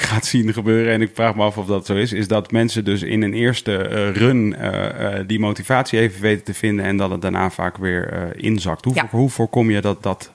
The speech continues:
Speaker 1: gebeurt?
Speaker 2: Ja, dat kan ik niet voorkomen. Dus dat is, dat is denk ik de grootste uitdaging. Mensen moeten beseffen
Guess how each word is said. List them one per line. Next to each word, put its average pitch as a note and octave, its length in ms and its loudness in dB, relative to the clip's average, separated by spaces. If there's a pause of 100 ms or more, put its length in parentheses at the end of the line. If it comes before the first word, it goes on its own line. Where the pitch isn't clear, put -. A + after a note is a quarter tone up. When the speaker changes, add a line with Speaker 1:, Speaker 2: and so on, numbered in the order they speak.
Speaker 1:
gebeurt? E2+ 680 -4 (180)
Speaker 2:
Ja, F3+ 140 2
dat E3 140 2
kan D#3+ 220 -8
ik G3+ 200 0
niet F#3 180 0
voorkomen. F#3+ 580 0 (240)
Dus E3+ 200 0
dat G#3 160 0
is, F#3 140 -4
dat B3 160 0
is - 200 -2 (220)
denk A#3 200 0
ik - 160 -20
de F#3 140 -2
grootste F#3+ 520 -2
uitdaging. G3+ 800 -2 (300)
Mensen A#3+ 400 4
moeten G#3 240 0
beseffen C4 600 0